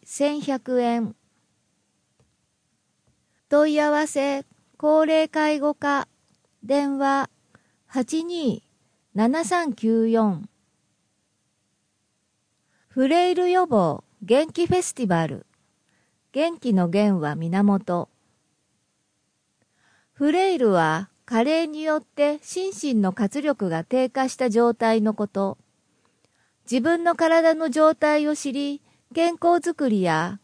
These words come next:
介護予防を始めるきっかけにしませんか？時、九月十二日土曜。午前十時から午後五時。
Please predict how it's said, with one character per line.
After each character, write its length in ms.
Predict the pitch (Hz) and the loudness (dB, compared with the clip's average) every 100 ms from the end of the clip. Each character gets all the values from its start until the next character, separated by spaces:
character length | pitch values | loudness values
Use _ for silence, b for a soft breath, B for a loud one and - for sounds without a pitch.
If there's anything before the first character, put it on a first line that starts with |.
| _ | _
介 240 | 277 311 | 0 0
護 160 | 330 339 | 2 0
予 160 | 349 349 | 2 2
防 280 | 285 233 | 4 4
を 80 | 180 | 2
始 260 | 214 175 190 | 0 -4 -2
め 140 | 202 | -2
る 160 | 185 190 | -2 -6
き 160 | - | -4
っ 40 | 185 | -6
か 220 | - 294 | -4 -4
け 140 | 311 | -4
に 120 | 294 294 | -6 -8
し 120 | 277 | -6
ま 140 | 277 | -6
せ 180 | 277 269 | -4 -4
ん 60 | 202 | -4
か？ 320 | - 147 320 _ _ _ _ _ _ _ _ _ _ _ _ _ _ _ _ - | -6 -12 -14 _ _ _ _ _ _ _ _ _ _ _ _ _ _ _ _ 0
時、 500 | 254 - 302 302 - _ _ _ _ | 0 0 -2 -2 -8 _ _ _ _
九 140 | 359 | 0
月 340 | 359 339 220 190 | 2 0 2 0
十 280 | 185 190 190 | 2 2 2
二 180 | 196 | 2
日 380 | 190 190 - 190 | 2 0 -2 -6
土 200 | 170 165 | 0 0
曜。 440 | 170 190 175 190 - _ _ _ _ _ _ _ _ _ | 2 2 0 -4 -14 _ _ _ _ _ _ _ _ _
午 180 | - 359 | 0 0
前 260 | 359 330 240 | 2 0 0
十 240 | 247 277 | 0 -2
時 160 | 220 214 | -2 -4
か 140 | 170 | -2
ら 160 | 165 165 | -2 0
午 160 | 247 | 0
後 140 | 254 180 | 2 0
五 160 | 190 | -2
時。 280 | 185 139 - | -4 -8 -10